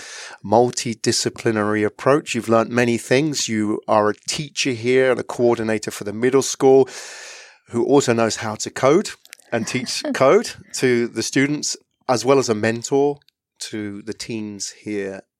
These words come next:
Speaker 1: at school. I'm interested how you got into this. You are a teacher by training. Where did that all start? You were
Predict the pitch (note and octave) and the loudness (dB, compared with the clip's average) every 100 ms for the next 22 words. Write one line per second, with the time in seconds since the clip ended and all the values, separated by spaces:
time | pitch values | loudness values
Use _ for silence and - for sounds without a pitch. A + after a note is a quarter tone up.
0 | _ _ G2+ - - - - - G#2+ G#2 | _ _ -14 -12 -10 -8 -8 -8 -8 -8
1 | - - - - - - - _ _ _ | -12 -20 -20 -18 -18 -18 -20 _ _ _
2 | C3+ F3 A#3+ A#3 F#3 - C3 - - C#3 | 4 6 4 4 2 2 -2 -6 -2 2
3 | E3 D3+ D3+ D3+ C#3 G#2 G#2 - - C3+ | 2 6 6 6 2 -2 -2 -4 -6 -4
4 | C3+ C3+ B2+ A#2+ A#2 B2+ - - A#2+ A2 | -2 0 0 -2 -4 -6 -10 -6 -2 -2
5 | A#2+ - - D#3 - C3 B2 A2+ - - | -2 -6 -8 -6 -4 -2 -2 -4 -2 -4
6 | - C#3+ D3 D3+ D#3 D3+ - - - C#3 | 0 -2 -2 -4 -6 -6 -12 -16 0 4
7 | F#3 F#3 C3 C3+ A#2+ - - B2 G#2+ - | 6 6 4 4 0 0 0 2 2 0
8 | _ _ B2+ B2+ B2 A2+ A2 G#2+ | _ _ -6 -2 -2 0 2 2